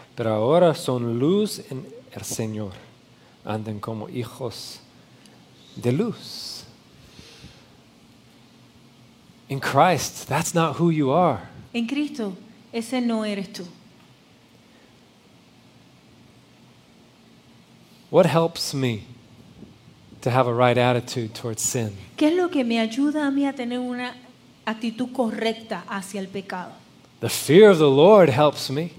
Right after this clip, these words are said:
Speaker 2: El temor a Dios es lo que me ayuda.
Speaker 1: That's why Jesus is telling us, "Look,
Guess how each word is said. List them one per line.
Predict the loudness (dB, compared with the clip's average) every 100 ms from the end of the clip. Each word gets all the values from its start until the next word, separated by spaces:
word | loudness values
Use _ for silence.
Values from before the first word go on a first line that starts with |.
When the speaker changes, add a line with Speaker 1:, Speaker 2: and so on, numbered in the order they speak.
| -8
Speaker 2:
El | -2 -2 0
temor | 0 4 4
a | 4
Dios | 2 2
es | 4
lo | 4 2
que | 2
me | -4
ayuda. | -6 -6 -8 -10 -2
Speaker 1:
That's | 0 6
why | 6
Jesus | 6 6 8 10 10 8
is | 4 2
telling | 4 6 6 6
us, | 4 2
"Look, | 4 8 8 6 -4